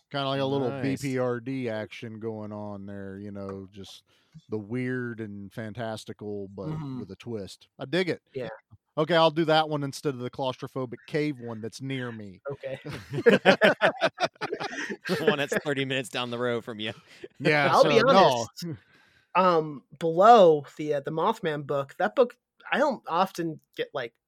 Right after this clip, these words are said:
Speaker 3: skilled when reading a book. It just,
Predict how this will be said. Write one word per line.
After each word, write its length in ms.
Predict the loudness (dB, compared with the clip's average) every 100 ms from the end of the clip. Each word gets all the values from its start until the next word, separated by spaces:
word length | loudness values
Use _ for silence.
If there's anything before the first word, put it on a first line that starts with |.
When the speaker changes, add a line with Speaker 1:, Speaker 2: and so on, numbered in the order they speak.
| _ _ _ _ -12
Speaker 3:
skilled 540 | -10 -8 -4 -4 -4 -4
when 160 | -2
reading 320 | -2 -2 -2 -4
a 60 |
book. 280 | -4 -6 -6 -12 -20 _
It 100 | -14
just, 260 | -10 -12